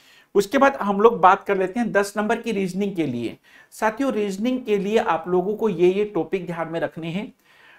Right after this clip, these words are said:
ठीक है। मेरा सब्जेक्ट है मैथ और रीजनिंग, इसलिए मैं इन दोनों, अ, सब्जेक्ट के टॉपिक के बारे में आप लोगों को बता रहा हूं।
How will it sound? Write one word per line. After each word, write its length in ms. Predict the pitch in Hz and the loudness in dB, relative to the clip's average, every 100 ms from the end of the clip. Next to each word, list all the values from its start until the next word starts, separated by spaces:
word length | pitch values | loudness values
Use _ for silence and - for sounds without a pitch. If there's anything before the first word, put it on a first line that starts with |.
| - | -6
ठीक 160 | 190 196 | -2 0
है। 120 | 180 | 0
मेरा 200 | 196 226 | 0 0
सब्जेक्ट 460 | 226 180 202 202 | -2 -2 -2 -2
है 100 | 226 | -4
मैथ 260 | 190 180 185 | -2 -4 -2
और 80 | 196 | 0
रीजनिंग, 400 | 180 170 202 170 | 0 0 -6 -6
इसलिए 260 | 143 185 | -2 2
मैं 120 | 185 185 | 2 0
इन 140 | 175 | -2
दोनों, 260 | 165 170 196 - _ _ _ _ _ - - - - | -2 0 -2 -8 _ _ _ _ _ -20 -20 -6 4
अ, 140 | 165 | 4
सब्जेक्ट 500 | 160 175 175 190 196 | 4 -2 -2 -2 -2
के 80 | 220 | -4
टॉपिक 380 | 220 190 202 190 | 2 0 0 0
के 80 | 190 | 2
बारे 220 | 170 175 | 2 2
में 80 | 170 | 0
आप 140 | 160 | 2
लोगों 220 | 160 165 | 2 0
को 120 | 170 | 0
बता 240 | 165 139 139 | 0 2 0
रहा 120 | |
हूं। 100 | 165 | -2